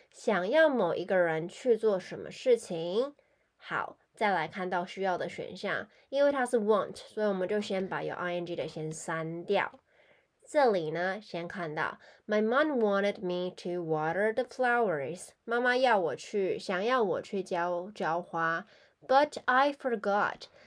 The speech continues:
看到这个 forgot，它一样有两种，一个是加上不定词，一个是加上I N G，它的意思都不太一样。For example，如果你是加 forgot to do something，就是忘记去做，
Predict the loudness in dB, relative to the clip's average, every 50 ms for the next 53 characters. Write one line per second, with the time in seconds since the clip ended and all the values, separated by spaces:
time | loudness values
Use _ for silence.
0 | -16 -6 -2 2 4 4 6 6 6 4 4 2 0 0 -2 -2 -2 0 2 2
1 | 2 2 0 -4 -12 _ _ _ _ _ -12 -4 0 0 0 0 0 0 2 4
2 | 4 4 2 2 0 0 0 -2 -2 -2 -2 -4 -4 -4 -4 -6 -6 -8 -8 -2
3 | -2 0 2 2 2 2 2 2 2 2 2 0 0 0 -2 -4 -4 -4 -6 -6
4 | -4 -4 -4 -4 -6 -10 -10 -8 -8 -8 -8 -10 _ -20 -20 -12 _ 0 2 4
5 | 4 4 6 4 2 4 4 2 0 0 -2 -4 -4 -4 -4 -4 -4 -4 -4 -6
6 | -6 -6 -4 -4 -4 -4 -8 -10 _ -20 -20 _ -10 -4 0 2 2 4 4 2
7 | 0 0 0 0 0 2 2 2 0 0 -4 -8 -6 -4 -4 -4 -4 -4 -4 -4
8 | -2 -2 -2 -2 -2 -4 -8 -8 -4 -2 -2 -2 -2 -6 -10 -8 -8 -8 -8 -10
9 | -10 -10 -10 -14 -18 -20 _ _ _ -2 -2 2 2 2 2 2 -2 -2 -4 -4
10 | -2 0 0 0 0 -2 -4 -4 -4 -4 -4 -2 0 2 2 2 0 -2 -6 -4
11 | 0 2 2 2 2 0 -2 -4 -4 -2 2 2 4 4 2 0 0 0 -2 0
12 | 0 0 0 0 -2 -6 _ _ _ _ 2 6 8 8 8 6 2 2 0 0
13 | 0 0 0 -2 -2 0 0 0 0 2 0 -2 -6